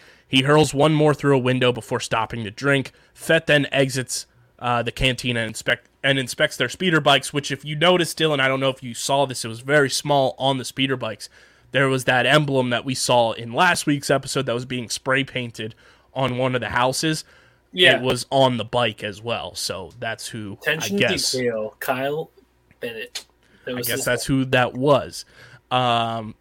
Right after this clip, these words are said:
Speaker 1: so then the following day, Fett leaves Toshi Station with several speeder bikes in tow, looking like Santa Claus, with a bunch of reindeer behind him.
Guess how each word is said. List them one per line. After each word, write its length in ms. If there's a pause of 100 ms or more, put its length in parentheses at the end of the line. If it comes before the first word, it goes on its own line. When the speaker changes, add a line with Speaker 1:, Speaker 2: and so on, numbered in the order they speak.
(120)
Speaker 1:
so 160
then 160
the 60
following 400
day, 220
Fett 380
leaves 260
Toshi 360
Station 340
with 100
several 340
speeder 320
bikes 360
in 240
tow, 320
looking 260
like 180
Santa 280
Claus, 460 (300)
with 100
a 40
bunch 220
of 80
reindeer 320
behind 460
him. 180